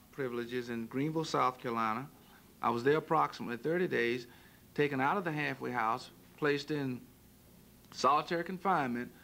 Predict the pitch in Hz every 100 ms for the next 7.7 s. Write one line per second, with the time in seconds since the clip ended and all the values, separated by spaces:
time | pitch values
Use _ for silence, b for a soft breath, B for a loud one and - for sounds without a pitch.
0 | B - 127 151 160 185 185 180 190 190
1 | 160 92 - 107 113 117 107 147 151 151
2 | - 151 151 147 151 147 147 131 131 139
3 | 135 131 127 - 131 143 95 B B B
4 | B B B - 151 156 156 117 147 147
5 | 156 131 80 - - - B B B B
6 | - 113 117 165 180 165 151 143 123 185
7 | 190 160 - 139 123 131